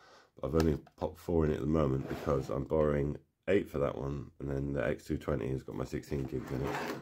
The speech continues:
But long term, the X two twenty, I'll talk about that in a minute. Uh, S D, H C card reader, U S B two always on, full size Ethernet, headphone microphone combo, drive bay, Kensington lock.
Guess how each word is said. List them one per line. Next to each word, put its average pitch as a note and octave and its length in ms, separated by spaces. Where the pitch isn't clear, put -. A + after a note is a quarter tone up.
But - 240
long D2+ 260
term, C#2+ 280
the C#2+ 100
X - 120
two C2+ 80
twenty, - 200
I'll D2+ 260
talk - 240
about G1+ 140
that G1+ 80
in A#1 60
a B1 40
minute. B1 220
Uh, D#2 140
S E2+ 380
D, E2+ 480
H G2 200
C E2 160
card C#2+ 320
reader, B1 300
U F2+ 200
S E2 80
B E2+ 140
two E2 380
always C2+ 320
on, C2+ 240
full G#2+ 120
size D#2 220
Ethernet, D2 460
headphone F2 400
microphone C#2 420
combo, C#2 440
drive E2+ 300
bay, C#2 360
Kensington C2 540
lock. C2 160